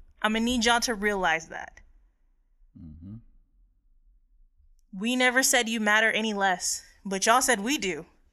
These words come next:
Speaker 1: So now we have to put extra effort and say that we matter. That shit's irritating. All you All Lives Matter <laughs> people, fight me, bro. Fight me.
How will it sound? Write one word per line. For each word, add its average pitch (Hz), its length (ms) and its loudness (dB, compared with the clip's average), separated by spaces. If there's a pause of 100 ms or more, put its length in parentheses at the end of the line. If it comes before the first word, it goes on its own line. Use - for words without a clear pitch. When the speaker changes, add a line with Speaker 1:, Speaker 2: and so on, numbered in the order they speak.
(1300)
Speaker 1:
So 226 160 2
now 214 240 4
we 247 100 2
have 220 160 -2
to 220 100 -4
put 226 260 -2
extra - 400 2
effort 190 480 -2 (120)
and 202 160 -2
say 196 220 -2
that 180 160 -2
we 190 100 -8
matter. 175 460 -10 (1500)
That 202 160 -2
shit's 208 260 -4
irritating. - 580 -14 (580)
All 202 120 -6
you 202 220 -10 (920)
All 214 160 2
Lives 214 240 0
Matter 214 240 0
<laughs> - 0 -
people, 240 580 -2 (600)
fight 202 220 4
me, 196 120 -4
bro. 185 400 -2 (500)
Fight 208 280 0
me. - 220 -14